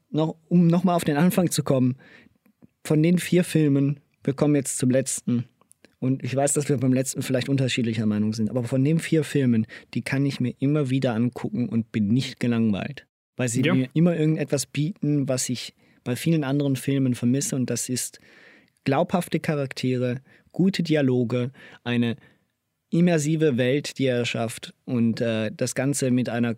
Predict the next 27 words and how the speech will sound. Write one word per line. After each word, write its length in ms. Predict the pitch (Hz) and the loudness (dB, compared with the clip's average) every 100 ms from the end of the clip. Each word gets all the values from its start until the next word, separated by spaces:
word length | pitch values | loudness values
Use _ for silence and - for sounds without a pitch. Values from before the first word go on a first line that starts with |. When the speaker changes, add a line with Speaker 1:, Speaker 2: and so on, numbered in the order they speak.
| - | -8
Speaker 1:
Prise 760 | - - 151 156 143 131 131 123 - _ _ _ | -10 -2 0 0 2 2 2 -2 -6 _ _ _
Sarkasmus 840 | - 127 127 - - - - 143 139 | -10 -4 -2 -2 -4 -2 0 -2 0
und 120 | 127 | -2
Ironie, 580 | 127 120 120 123 117 120 - - - - - | -2 0 2 4 2 0 -4 -16 -18 -18 -2
die 180 | 123 110 | -2 0
halt 260 | 117 - | -2 -2
nur 160 | 123 123 | -4 -2
er 140 | 110 | -2
hinkriegt. 580 | 110 107 - - _ - _ _ _ | -2 -4 -6 -14 _ -20 _ _ _
Speaker 2:
Das, 280 | - 117 - | -6 -6 -8
das 320 | 160 135 - - | -6 -6 -4 -4
ist 160 | 156 | -2
so. 200 | 127 117 110 _ _ | -2 -4 -8 _ _
Da 140 | 120 | -8
kann 180 | 113 123 | -6 -4
man 240 | 123 120 117 | -2 -2 -2
nichts 320 | 135 123 - | -4 -4 -6
gegen 240 | 120 117 113 | -4 -2 0
sagen. 440 | 113 113 113 113 - _ _ | -2 -2 -4 -6 -12 _ _
Speaker 1:
Aber 180 | 143 170 | -2 0
jetzt 140 | 165 | 2
kommen 200 | - 175 | 0 2
wir 80 | 165 | 2
ja 140 | 156 | 2
zum, 300 | 156 - 147 | 0 0 2
äh, 180 | 139 135 | 2 0
frischesten 840 | 131 - 185 196 - - 185 190 | 0 0 2 0 -2 0 2 2